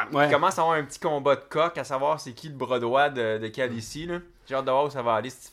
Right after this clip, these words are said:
Speaker 2: cette affaire-là.
Speaker 1: Ouais, ouais, mais quand même, ces deux-là sont, y a, y a, ils ont eu un bon échange, comme quoi qu'ils di-, ils avaient confiance en elle, en Khaleesi, en la reine.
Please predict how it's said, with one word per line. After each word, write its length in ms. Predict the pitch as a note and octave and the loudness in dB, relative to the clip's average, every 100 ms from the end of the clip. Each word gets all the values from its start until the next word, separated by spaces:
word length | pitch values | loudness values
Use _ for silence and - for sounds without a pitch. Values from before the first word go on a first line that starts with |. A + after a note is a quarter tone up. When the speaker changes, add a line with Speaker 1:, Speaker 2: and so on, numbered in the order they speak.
| - | -14
Speaker 2:
cette 100 | - | -12
affaire-là. 420 | A#2 A2+ A2 C3 - - | -6 -4 -4 -8 -10 -2
Speaker 1:
Ouais, 360 | D3 D#3 C4+ A3 | 6 6 6 2
ouais, 180 | G3 | -2
mais 180 | C#4 F3 | 0 -2
quand 160 | G3 G#3+ | 0 0
même, 180 | C#4+ D4+ | 0 -4
ces 180 | F#3 | -4
deux-là 560 | D3 D3+ C#3+ D3+ G3 A3 G#3 | -2 2 4 4 2 -4 -8
sont, 380 | - C3 B2+ - _ _ - | -6 -6 -6 -12 _ _ -12
y 100 | C3 | -2
a, 40 | C3+ | 0
y 140 | C#3 | 0
a, 80 | C#3+ | -2
ils 100 | C#3+ | 0
ont 140 | F3 | 2
eu 20 | G3 | 2
un 60 | |
bon 120 | E3+ | 0
échange, 320 | E3 D3 F#3+ G3 | 0 -2 -2 -4
comme 120 | C#3+ | -8
quoi 100 | E3+ | -8
qu'ils 200 | E3+ C3 | -14 -16
di-, 160 | B2+ C3 - _ C3+ | -14 -16 -16 _ -4
ils 100 | C#3 | -2
avaient 180 | E3 | -2
confiance 800 | E3+ C#3+ B2 - D3 D3 - - _ - | -4 -8 -8 -8 -10 -10 -14 -18 _ -4
en 140 | A#2 | -2
elle, 220 | A2+ B2+ | -2 -4
en 80 | A#2+ | -8
Khaleesi, 460 | G#2+ A2 G#2+ G#2+ D3+ | -10 -10 -10 -10 -6
en 180 | B2+ B2+ | -4 -2
la 160 | G#2 | -2
reine. 580 | G2 A#2+ C3 D3 B2+ G2+ | -2 -4 -2 -4 -6 -12